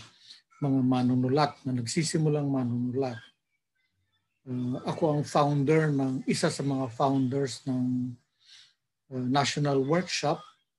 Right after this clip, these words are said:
Ang pangalan ng National Creative Writing Workshop na yun ay Palihang Rogelio Sikat. Katatapos lang last month nung P R S fourteen, pang labing-apat na taon na.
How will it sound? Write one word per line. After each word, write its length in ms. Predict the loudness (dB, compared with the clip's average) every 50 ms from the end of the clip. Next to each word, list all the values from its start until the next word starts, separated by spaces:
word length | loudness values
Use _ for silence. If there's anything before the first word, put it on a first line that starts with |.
| _ _ _ -8
Ang 160 | -6 -4 -4 -6 -6
pangalan 480 | _ -4 -4 -2 -2 -2 -2 0 0 0
ng 160 | 0 0 0
National 560 | 0 0 -2 -2 -4 -2 -2 -2 -2 -2 -4
Creative 560 | -6 -6 -6 -4 -2 -2 -4 -2 0 0 0
Writing 480 | 0 0 -2 -2 -4 -2 -2 -2 0 0
Workshop 480 | -2 -2 -4 -4 -6 -8 -8 -8 -8 -4
na 160 | -2 0 0
yun 160 | 0 0 -2
ay 80 | -2 -4
Palihang 720 | -6 -6 -6 -4 -2 -2 -2 -2 -2 -2 -2 -2 -2 -4
Rogelio 480 | -4 -4 -4 -4 -4 -4 -4 -4 -4 -4
Sikat. 400 | -2 -2 -2 -2 -2 -6 -6 -6 -12 _ _ _ _ _ _ _ _ _ _ _ _ _ _ _ _ _ _ _
Katatapos 720 | -10 -6 -4 -4 -2 0 0 0 0 2 0 -2 0 0 0
lang 240 | 2 2 2 2 2
last 320 | 2 0 -2 -2 0 2
month 400 | 2 4 4 2 0 -4 -8 -6
nung 560 | -4 -2 0 0 0 0 0 -2 -2 -4 -6 -12 _ _ _ _ _ _ _ _ _ _ _ _
P 160 | 2 4 6
R 160 | 6 6 4 2 0 0 -2
S 320 | -2 -4 -8 -8 -10 -6
fourteen, 800 | 0 2 2 2 2 0 2 4 6 6 6 4 2 0 -2 -4 -8 -14 _ _ _ _ _ _ _ _ _ _ _ _ _ _ _ _
pang 220 | -6 -2 0 0
labing-apat 640 | 2 2 2 0 0 0 -2 -4 -2 -2 -4 -4 -2
na 240 | -2 -2 0 0 -2 -4 -4
taon 320 | -4 -4 -2 0 0 2
na. 160 | 2 2 0